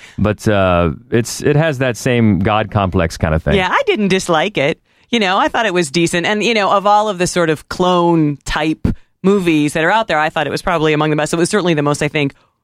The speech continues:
Speaker 1: horrific, horror, really. And I think that's partly due because, uh, Vincenzo Natali, who directed, also directed The Cube, which is one of the greatest
Speaker 2: Yeah.
Speaker 1: Canadian horror movies that there are. We
Speaker 2: Yeah.
Speaker 1: gotta do a Canadian horror. Um, clear, clear, clearly
Speaker 2: I
Speaker 1: at this
Speaker 2: guess.
Speaker 1: point, I realize we gotta
Speaker 2: Yeah.
Speaker 1: do one on Canadian horror.
Speaker 2: Yeah.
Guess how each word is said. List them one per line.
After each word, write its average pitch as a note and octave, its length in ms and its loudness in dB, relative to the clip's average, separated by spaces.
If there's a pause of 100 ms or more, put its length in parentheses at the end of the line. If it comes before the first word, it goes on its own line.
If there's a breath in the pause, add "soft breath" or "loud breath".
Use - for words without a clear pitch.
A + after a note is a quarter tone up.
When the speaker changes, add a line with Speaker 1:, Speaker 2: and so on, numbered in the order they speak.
(160)
Speaker 1:
horrific, E3+ 600 -2
horror, D3+ 560 2 (300 soft breath)
really. E3+ 240 0
And F#3 100 0
I F3+ 80 0
think G#3 200 -4
that's F3+ 140 -2
partly G#3 280 -2
due D3+ 140 -6
because, D3 320 -4
uh, C#3 280 0
Vincenzo E3 380 0
Natali, D3+ 440 0
who C#3+ 120 0
directed, C#3+ 340 0
also F3 200 0
directed D3 260 -2
The C#3+ 80 -6
Cube, D3+ 400 -2
which D3 120 0
is D3 120 -2
one D#3 140 0
of C#3 60 -2
the C#3+ 60 -2
greatest D3+ 520 0
Speaker 2:
Yeah. G#2+ 340 4
Speaker 1:
Canadian G#2 400 2
horror D3+ 220 2
movies C#3+ 320 0
that D3 100 -4
there D3+ 120 0
are. D3+ 120 0 (120)
We G2 100 2
Speaker 2:
Yeah. F#2+ 80 2
Speaker 1:
gotta D#4+ 180 0
do D#4 100 2
a C#4+ 60 2
Canadian A#3 420 -2
horror. F#3+ 460 2
Um, F3+ 180 -2
clear, G#3 400 0
clear, G#3 340 -2
clearly A#3+ 380 0
Speaker 2:
I - 40 0
Speaker 1:
at C#3+ 60 -4
this B2+ 120 2
Speaker 2:
guess. G#3+ 80 2
Speaker 1:
point, F#3 160 0
I D#3 80 0
realize D3+ 420 0
we - 80 0
gotta B2+ 160 2
Speaker 2:
Yeah. C#3+ 60 -2
Speaker 1:
do E3 140 2
one D3+ 120 2
on C#3 100 0
Canadian C#3 320 0
horror. C3 340 2
Speaker 2:
Yeah. A2+ 280 2